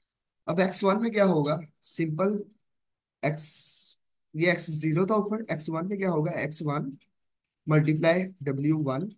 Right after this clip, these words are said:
ये वही value जो आनी चाहिए थी।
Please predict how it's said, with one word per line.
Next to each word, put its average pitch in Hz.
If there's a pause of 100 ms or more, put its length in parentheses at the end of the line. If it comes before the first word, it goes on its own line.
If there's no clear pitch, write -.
(960)
ये 170
वही 170
value 185 (360)
जो 160
आनी 151
चाहिए 131
थी। 131